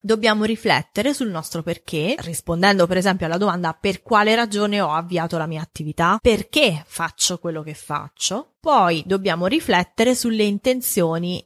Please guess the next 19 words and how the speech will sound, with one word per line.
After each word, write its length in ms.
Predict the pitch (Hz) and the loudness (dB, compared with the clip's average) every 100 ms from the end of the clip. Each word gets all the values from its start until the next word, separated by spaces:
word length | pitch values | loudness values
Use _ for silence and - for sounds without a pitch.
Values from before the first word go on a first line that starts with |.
| - | -4
e 200 | 175 180 | -2 -2
sugli 320 | - 180 165 | -2 -2 0
obiettivi, 760 | 160 165 156 - 202 202 156 156 | -2 -2 -4 2 4 4 0 -2
cioè 300 | 175 139 - | -2 -4 -6
qual 220 | - 151 | -6 -2
è 120 | 180 | 0
la 160 | 185 170 | 0 0
mia 140 | 170 | -2
intenzione, 680 | 160 160 180 - 233 196 160 | -4 -2 -2 0 2 2 2
quali 180 | 156 160 | -2 -2
sono 180 | 220 202 | 0 2
le 80 | |
mie 120 | 180 165 | 0 -2
intenzioni, 540 | 165 165 - 165 151 | -2 -2 0 0 0
quali 260 | - 170 156 | 0 0 2
sono 200 | 254 226 | 2 2
i 80 | |
miei 280 | 185 156 160 | 0 -4 -4
obiettivi. 840 | 160 156 147 - 165 147 143 233 | -4 -6 -8 -6 -4 -4 -2 -2